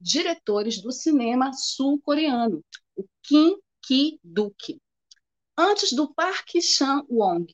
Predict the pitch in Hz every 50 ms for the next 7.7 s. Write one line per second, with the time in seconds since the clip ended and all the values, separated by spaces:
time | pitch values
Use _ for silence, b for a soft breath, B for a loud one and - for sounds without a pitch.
0 | _ _ _ - 190 202 180 160 - 208 247 285 330 370 330 302 277 226 233 294
1 | 302 - - - - 190 185 175 170 _ - - - 185 190 214 247 233 233 226
2 | 208 208 - - 190 208 202 170 190 - - 214 214 226 247 254 233 170 170 175
3 | - - 175 165 - 202 - _ - 196 196 196 - 190 180 170 175 170 165 165
4 | _ _ _ _ - - 196 175 - - 247 254 254 285 311 330 330 330 247 233
5 | 247 - - - - 208 220 214 202 185 175 160 160 196 214 240 285 302 - 262
6 | 233 233 233 240 247 - 240 214 196 202 196 190 196 202 196 180 185 185 185 -
7 | - 202 196 196 202 202 208 - - 190 170 165 151